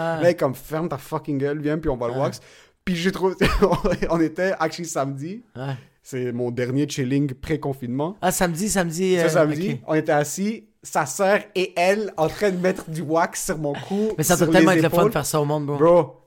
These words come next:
Speaker 1: Mais déjà là, moi, je sentais que ça faisait fucking du bien, comme tu passes ta main après dessus, t'es comme, waouh !
Speaker 2: C'est doux, hein ?
Speaker 1: Comme, ah, waouh, j'avais une épaule en dessous des poils, incroyable !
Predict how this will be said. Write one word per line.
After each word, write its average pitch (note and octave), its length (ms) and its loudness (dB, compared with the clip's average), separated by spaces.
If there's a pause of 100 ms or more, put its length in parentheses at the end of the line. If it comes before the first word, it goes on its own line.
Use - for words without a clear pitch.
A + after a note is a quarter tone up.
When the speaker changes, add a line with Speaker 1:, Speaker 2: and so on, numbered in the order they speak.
(280)
Speaker 1:
Mais E3+ 120 2
déjà F#3 280 4
là, F3+ 100 6
moi, F3+ 160 2
je - 80 -6
sentais C#3 180 -4
que C3+ 60 -8
ça C#3+ 80 -6
faisait A#2 160 -8
fucking D3 300 -6
du A2 100 -8
bien, C3+ 160 -2
comme C3 140 -4
tu - 80 -18
passes C#3+ 160 -6
ta A#2 80 -8
main B2 100 -4
après C3 160 -6
dessus, A2+ 240 -14
t'es D3 80 -10
comme, A#2+ 180 -14
waouh ! A3 100 -14 (300)
Speaker 2:
C'est F#3 160 -4
doux, D3 200 0
hein ? D#3 240 -2
Speaker 1:
Comme, A3 160 -10
ah, A3 200 -4
waouh, A3 300 -4
j'avais F#3+ 240 2
une F3+ 80 4
épaule A3 320 4
en G3+ 60 2
dessous G3+ 160 -6
des F3 100 0
poils, G#3+ 420 -8
incroyable ! A3 680 -8